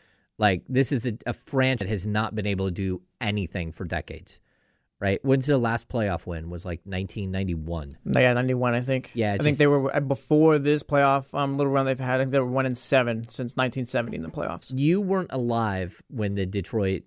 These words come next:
Speaker 1: Lions won their last playoff game before this last week. Uh,
Speaker 2: Nope.
Speaker 1: th-, this, this last couple of weeks, right?
Speaker 2: Wasn't even thought of.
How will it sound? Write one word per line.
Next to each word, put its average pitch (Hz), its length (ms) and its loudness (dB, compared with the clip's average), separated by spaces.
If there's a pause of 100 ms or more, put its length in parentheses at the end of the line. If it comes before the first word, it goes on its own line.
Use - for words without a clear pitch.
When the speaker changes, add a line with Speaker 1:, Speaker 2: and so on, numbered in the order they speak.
(140)
Speaker 1:
Lions 92 440 -4
won 92 160 -4
their 90 100 -2
last 85 260 -4
playoff 87 280 -4
game 82 160 -4
before 82 240 -6
this 80 200 -8
last 87 280 -6
week. 80 220 -10
Uh, - 120 -2
Speaker 2:
Nope. 139 280 4
Speaker 1:
th-, 101 180 -14
this, 90 260 -10
this 87 340 -12
last 85 260 -8
couple - 200 -12
of 78 80 -14
weeks, - 160 -18
right? 98 100 -10
Speaker 2:
Wasn't 165 180 2
even 165 180 2
thought 135 260 4
of. - 120 -6